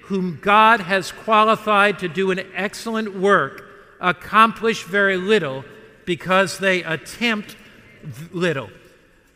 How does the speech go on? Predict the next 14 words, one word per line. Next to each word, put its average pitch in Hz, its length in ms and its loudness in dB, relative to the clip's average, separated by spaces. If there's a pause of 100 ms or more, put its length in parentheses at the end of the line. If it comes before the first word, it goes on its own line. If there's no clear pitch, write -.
(200)
God 214 540 4
is 170 220 -6
longing 208 480 0
for 180 180 -8
men 180 240 -2
and 202 140 -4
women 127 360 -10 (640)
in 170 140 -6
this 170 200 -6
final 214 580 0
generation 190 840 -2 (120)
of 160 160 -6
Earth's 175 260 -4
history 120 480 -8